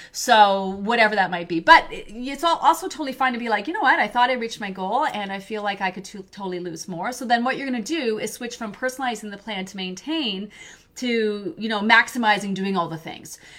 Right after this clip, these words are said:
right? This means, like, you shouldn't need back on track, because if you're doing all the things, you're not constantly going into back on track. Like, you are committed to, to, to really seeing that scale move, right? That, that's the difference too.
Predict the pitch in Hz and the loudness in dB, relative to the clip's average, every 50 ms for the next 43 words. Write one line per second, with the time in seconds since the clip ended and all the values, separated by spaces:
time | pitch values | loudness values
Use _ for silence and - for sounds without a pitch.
0 | - - 214 220 208 233 226 240 247 - 233 240 247 220 233 226 196 185 180 - | -10 2 6 6 6 6 4 -2 -4 -4 -2 -2 -2 0 -2 -2 -4 -4 -6 -4
1 | 285 294 277 277 269 254 220 233 220 214 - 220 208 202 190 - 285 254 220 190 | -4 -2 -2 -2 -2 2 4 4 4 4 2 -2 -6 -6 -2 4 6 6 6 6
2 | 190 185 - 214 208 220 220 202 190 196 202 202 185 220 233 233 233 214 214 196 | 4 2 -2 -10 -10 -8 -8 -8 -8 -8 -6 -6 -4 -4 -2 0 0 0 0 -2
3 | 190 190 - 247 226 208 202 185 214 220 214 202 196 - 240 220 214 - 233 214 | -4 -6 -4 -4 -4 -4 -6 -6 -4 -2 -4 -4 -4 -4 -4 -4 -4 -4 -6 -6
4 | 175 208 202 196 190 185 185 202 190 196 175 170 - 190 175 175 - - 262 233 | -6 -6 -4 -4 -4 -6 -6 -4 -2 0 0 0 0 -4 -10 -10 -2 2 2 4
5 | - - - 196 185 165 190 220 226 214 196 185 185 175 175 175 - - 196 220 | 4 2 -4 -8 -10 -8 -6 -4 -2 2 2 2 2 2 -2 -4 -8 -12 -10 -8
6 | 208 220 226 202 175 170 156 160 - - 185 165 - - 220 - - - 208 190 | -6 -6 -4 -4 -4 -6 -6 -8 -10 -10 -10 -10 -12 -12 -14 -14 -14 -14 -12 -10
7 | 185 208 196 190 185 185 - 214 190 185 185 170 - - - - 196 170 160 165 | -8 -6 -6 -6 -6 -6 -6 -6 -4 -4 -4 -4 -6 -8 -12 -10 -8 -8 -8 -8
8 | 175 175 185 185 160 - - - 185 180 175 190 190 208 190 196 240 240 240 - | -6 -4 -4 -4 -4 -6 -10 -8 -4 -4 -4 -4 -6 -6 0 2 2 2 2 -2
9 | - 254 202 214 208 202 - 190 180 180 - - - 220 208 233 277 320 | -10 -8 -6 -6 -6 -6 -8 -10 -10 -10 -12 -14 -12 -10 -10 -8 -8 -8